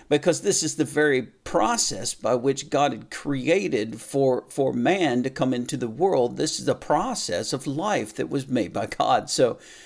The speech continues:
so we also understand that many things have a conception.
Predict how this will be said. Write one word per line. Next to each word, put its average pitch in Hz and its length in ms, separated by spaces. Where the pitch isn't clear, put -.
so - 220
we 170 160
also 156 460
understand 139 680
that - 120
many 165 300
things 120 600
have 131 240
a 120 40
conception. - 800